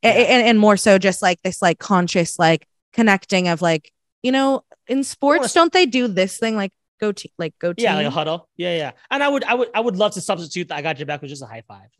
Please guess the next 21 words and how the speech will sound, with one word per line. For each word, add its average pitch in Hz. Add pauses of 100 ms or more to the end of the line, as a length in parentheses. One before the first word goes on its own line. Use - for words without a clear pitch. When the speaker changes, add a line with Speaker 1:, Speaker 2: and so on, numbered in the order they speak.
(600)
Speaker 2:
High 160
five. -
Speaker 1:
All 254
right, 330
we're 294
Speaker 2:
High 247
Speaker 1:
gonna 247 (120)
Speaker 2:
five. 233
Speaker 1:
substitute 277
Speaker 2:
High 302
five. 226
Speaker 1:
"got 226
your 277
Speaker 2:
High 269
Speaker 1:
back" 269
with 208
Speaker 2:
five. 214
Speaker 1:
high 330
fives. -
Speaker 2:
High 127
Speaker 1:
High -